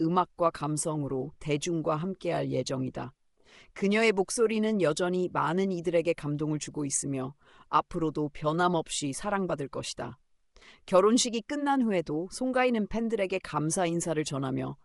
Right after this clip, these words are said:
앞으로도 좋은 소식으로 찾아오겠다는 다짐을 전했다.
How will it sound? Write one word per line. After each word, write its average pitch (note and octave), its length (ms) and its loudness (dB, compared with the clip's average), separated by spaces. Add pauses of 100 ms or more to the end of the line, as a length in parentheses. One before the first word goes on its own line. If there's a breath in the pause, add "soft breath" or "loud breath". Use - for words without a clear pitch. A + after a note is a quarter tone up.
(120)
앞으로도 D#3 580 -2
좋은 F3 380 0
소식으로 E3 520 -4
찾아오겠다는 D#3+ 840 -2
다짐을 C3+ 540 -4
전했다. B2+ 560 -8